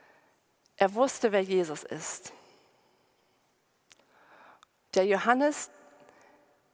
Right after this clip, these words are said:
in dessen Leben Zweifel Teil waren, auch als Glaubensheld, der damit zu Jesus gegangen ist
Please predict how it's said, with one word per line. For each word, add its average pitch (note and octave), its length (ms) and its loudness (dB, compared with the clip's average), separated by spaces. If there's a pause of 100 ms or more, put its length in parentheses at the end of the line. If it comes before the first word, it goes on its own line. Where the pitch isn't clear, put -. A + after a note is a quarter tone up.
(200)
in G#3 120 2
dessen G#3 320 2
Leben B3+ 760 2 (460)
Zweifel G#3 600 2
Teil G3+ 420 0
waren, D3 260 -2
auch A3 200 0
als - 220 0
Glaubensheld, E3+ 840 -4 (1040)
der F#3+ 80 0
damit G3 240 2
zu - 120 -6
Jesus B3 360 -2
gegangen G3+ 400 2
ist A3 300 -2